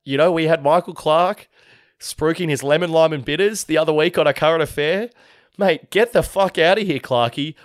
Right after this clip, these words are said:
We've got a real businessman in town, okay? So Warwick Capper, I didn't write down the name of the brothel, but whatever it's called in Melbourne, he's spent a couple hundo thousand sprucing the place up. It's got a stripper pole and a s-,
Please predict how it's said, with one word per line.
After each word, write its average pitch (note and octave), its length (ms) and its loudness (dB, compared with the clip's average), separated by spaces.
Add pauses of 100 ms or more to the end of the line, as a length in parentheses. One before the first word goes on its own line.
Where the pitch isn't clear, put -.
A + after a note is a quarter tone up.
(100)
We've F3+ 160 0
got G3 100 4
a F#3+ 80 4
real G#3+ 240 4
businessman C#3+ 600 -4
in A2+ 120 -4
town, A2+ 320 -4
okay? C3 460 0 (500)
So C#3 220 0
Warwick F3+ 280 2
Capper, D#3 600 0 (720)
I B2+ 100 0
didn't F3+ 220 -2
write D3 200 2
down B2+ 420 0 (100)
the B2+ 80 -4
name B2 240 0
of B2 60 -2
the A#2 80 -4
brothel, B2 420 0
but A#2+ 260 -6 (720)
whatever E3+ 300 4
it's D#3+ 120 2
called C#3+ 280 2
in C3 120 -2
Melbourne, B2+ 520 0 (160)
he's C3 240 -6
spent D3+ 260 -2
a C#3+ 40 -4
couple E3 280 0
hundo D3 320 0
thousand C3+ 400 0
sprucing D3+ 520 -2
the C3 60 -2
place C3 360 0
up. C3 340 -2 (380)
It's - 100 -14
got C#3 140 0
a B2 40 -4
stripper - 360 -4
pole D3+ 520 2
and B2 100 -6
a - 20 -2
s-, - 180 -6